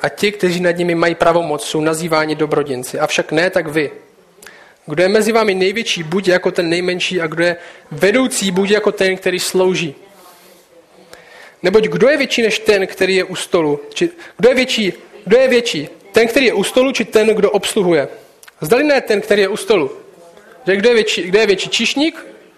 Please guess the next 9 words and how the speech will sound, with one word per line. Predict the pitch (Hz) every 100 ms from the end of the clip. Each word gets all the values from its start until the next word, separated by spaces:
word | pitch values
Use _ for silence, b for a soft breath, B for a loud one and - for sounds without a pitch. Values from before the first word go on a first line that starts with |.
| b b b -
Nebo | 208
ten, | 214 208
který | 208 202 - - -
v | -
kočišník | 185 196 208 196 - - _ -
obsluhuje? | 185 - 185 156 139 - -
Zdali | 160 214
ne | 233 226
ten | 226 214 214